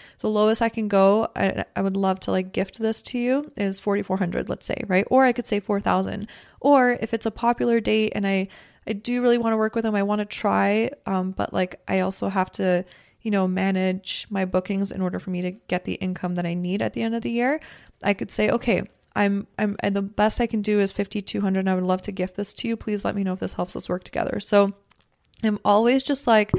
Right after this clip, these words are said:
dealing with things on a case-by-case basis. And so just so you know, there's nothing wrong with you discounting if it will actually,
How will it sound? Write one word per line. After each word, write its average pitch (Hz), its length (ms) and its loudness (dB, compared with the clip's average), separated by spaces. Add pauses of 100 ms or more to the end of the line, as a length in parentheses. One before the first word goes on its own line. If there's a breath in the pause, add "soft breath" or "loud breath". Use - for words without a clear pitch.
(380 loud breath)
dealing 214 320 2
with 214 140 0
things 196 240 -2
on 190 80 -2
a 190 60 -4
case-by-case 196 720 -4
basis. 185 500 0
And 170 240 -4 (400 loud breath)
so 208 220 0 (200)
just 240 240 -2
so - 80 -4
you 240 140 -2
know, 233 140 2
there's 208 340 -2
nothing 226 380 -4
wrong 208 300 -2
with 202 180 -6
you 190 160 0
discounting 233 720 -2
if - 180 -4
it 208 160 0
will 196 520 2
actually, 190 800 -2